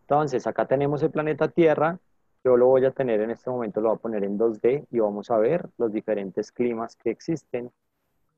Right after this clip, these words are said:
o que hay representados, eh, a lo largo y ancho del planeta, ¿vale? Entonces estamos viendo que hay diferentes coloraciones, donde está ecuatorial, metámosle los paralelos para entender,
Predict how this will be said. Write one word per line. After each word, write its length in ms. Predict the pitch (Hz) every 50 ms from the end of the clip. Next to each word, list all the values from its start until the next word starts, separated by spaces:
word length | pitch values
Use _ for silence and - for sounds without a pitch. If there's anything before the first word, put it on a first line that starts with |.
| _ _ _ _
o 340 | - 110 120 131 131 135 - _
que 140 | - 113
hay 100 | 101 101
representados, 880 | 98 107 101 - 117 - 127 123 - - 127 120 113 127 139 - _ _ _ _ _ _ _ _ _ _ _ _ _ -
eh, 180 | 110 110 - -
a 100 | 120 113
lo 80 | 113
largo 280 | 110 107 101 98 98 110
y 60 | 110
ancho 300 | 110 107 101 - - 113
del 140 | 110 110 107
planeta, 500 | - 104 98 95 90 90 - - 85 - _ _ _ _ _ _ _ _ _ _ _ _ -
¿vale? 300 | 92 101 113 143 175 - _ _ _ _ _ _ _
Entonces 260 | - 123 120 151 151
estamos 320 | - - 120 113 113 113
viendo 420 | 107 120 123 120 113 123 139 - -
que 120 | _ 120 110
hay 80 | 104
diferentes 540 | 92 107 - 127 120 120 113 - 131 127 -
coloraciones, 920 | - 156 151 156 156 151 160 151 - 175 170 147 139 165 180 180 _ _ _ _ _ _ _ _ _ _ _
donde 220 | 117 117 113 95 107
está 360 | 104 - _ 110 101 98 - -
ecuatorial, 640 | 113 - - 135 127 - 139 135 127 131 135 151
metámosle 480 | 139 120 104 - 101 101 101 104 107 113
los 180 | 110 117 - -
paralelos 460 | - 127 127 127 127 123 120 123 -
para 200 | - 131 131 135
entender, 500 | 131 123 - 135 135 131 127 131 135